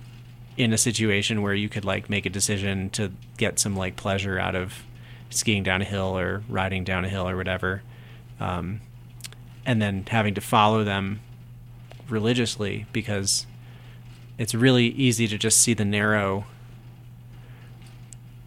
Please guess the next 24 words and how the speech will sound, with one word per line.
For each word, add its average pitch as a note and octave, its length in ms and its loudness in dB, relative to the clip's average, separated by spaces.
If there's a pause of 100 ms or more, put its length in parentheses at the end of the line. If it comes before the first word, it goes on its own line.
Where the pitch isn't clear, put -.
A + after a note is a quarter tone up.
(640)
um, F#2+ 460 -2
the B2 80 4
narrow B2+ 500 10
outcomes G#2+ 520 2
or G#2 60 4
the G#2+ 100 4
narrow A#2 280 8
situation G#2 640 0
when G#2 140 0
you're, G2+ 380 0 (540)
you A2 160 -2
know, F#2+ 240 -2 (1300)
uh, F#2 400 -4 (760)
staring G#2+ 520 4
down G2+ 480 0 (1080)
a G#2+ 80 -2
rock G2 300 2
drop F#2+ 360 2
or, F#2 340 -2 (100)
you G#2 140 -4
know, F#2 260 -2 (600)
about G2 320 0
to G2 320 -2
go F#2+ 480 0